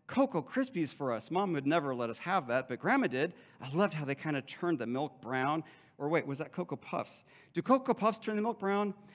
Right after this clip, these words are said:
Man, I'd love to have some Cocoa Puffs right now. So good. Or Cookie Crisp.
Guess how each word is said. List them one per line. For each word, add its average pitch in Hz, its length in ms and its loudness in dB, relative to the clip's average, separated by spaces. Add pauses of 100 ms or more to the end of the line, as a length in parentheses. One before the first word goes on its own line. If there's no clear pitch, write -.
(160)
Man, 165 240 6
I'd 143 140 4
love 165 220 8
to 143 60 -2
have 143 280 6
some 120 300 -4 (220)
Cocoa 160 280 -2
Puffs 135 260 -4
right 127 120 -4
now. 143 120 0
So 165 280 -2
good. 139 260 2 (240)
Or 156 160 0 (160)
Cookie 262 240 2
Crisp. 131 360 0